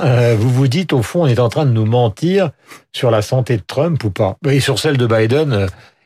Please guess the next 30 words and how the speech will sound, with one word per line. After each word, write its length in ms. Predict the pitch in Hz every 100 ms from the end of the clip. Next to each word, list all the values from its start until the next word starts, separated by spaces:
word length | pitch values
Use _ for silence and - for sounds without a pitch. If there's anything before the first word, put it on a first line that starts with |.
| -
idem, 360 | 156 131 151 98
allais-je 320 | 92 101 90
dire. 220 | 85 95 -
C'est-à-dire, 200 | - - 127
est-ce 120 | -
que 60 |
vous 100 | 151
avez 160 | 165 180
l'impression 560 | 165 147 151 131 185 196
qu'on 180 | 131
est 100 | 139 139
quand 140 | 135
même 240 | 139 175
un 100 | 135 110
peu... 280 | 143 185 180 - - _ _ 135
Euh, 420 | 123 117 117 120
les 160 | 123 127
cocus 380 | 156 147 - 196
du 100 | 127
bulletin 300 | 123 139 156
de 60 | 135
santé 340 | 120 117 170
de 100 | 120
tous 200 | 101 143
ces, 180 | 131 147
des, 180 | 120 117
de 140 | 107
ces 160 | 104 120
deux 160 | 117 165
candidats ? 560 | 120 104 98 98 95